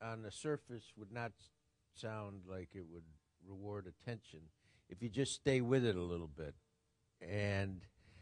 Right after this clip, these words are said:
identify the, the principles of association between your experience and that, that, uh, uh, th-, that's why it, it,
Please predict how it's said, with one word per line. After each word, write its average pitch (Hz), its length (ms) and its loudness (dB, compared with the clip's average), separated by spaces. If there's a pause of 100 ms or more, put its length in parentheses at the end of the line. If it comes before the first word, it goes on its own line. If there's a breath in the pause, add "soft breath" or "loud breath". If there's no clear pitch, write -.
(240 soft breath)
identify 101 1000 4 (760 soft breath)
the, 104 80 -6 (340)
the 98 280 -4 (400)
principles 120 880 2
of 104 160 -4
association 113 960 0
between 98 400 -4
your 104 240 2
experience 87 800 -4
and 85 180 -10
that, 85 580 -4 (140)
that, 82 260 6 (1500 loud breath)
uh, 73 40 6
uh, 85 500 12 (1300)
th-, 117 180 12
that's 127 240 12
why 123 320 12
it, 107 200 12
it, 104 200 10